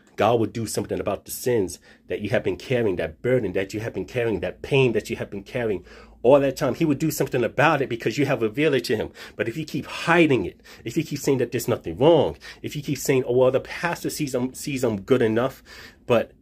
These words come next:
the question is, does God see you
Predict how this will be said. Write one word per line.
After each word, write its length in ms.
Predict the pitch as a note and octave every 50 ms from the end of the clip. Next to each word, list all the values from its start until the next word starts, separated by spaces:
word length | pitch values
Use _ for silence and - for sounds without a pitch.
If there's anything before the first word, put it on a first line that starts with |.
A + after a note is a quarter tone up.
| _
the 60 | -
question 400 | - - - D#3+ C#3 - C3+ B2+
is, 160 | C3 A#2+ G2 F#2
does 280 | - B2+ A#2 G#2+ F#2+
God 720 | - - _ - C3+ C#3+ C#3+ C#3+ C3+ B2+ B2 G2 F#2 - - - _ _ _ _ _ _ _
see 360 | - - - - - C#3 B2+ A2+
you 540 | G#2+ G#2+ B2 C3+ A2+ F#2 E2+ F2 - -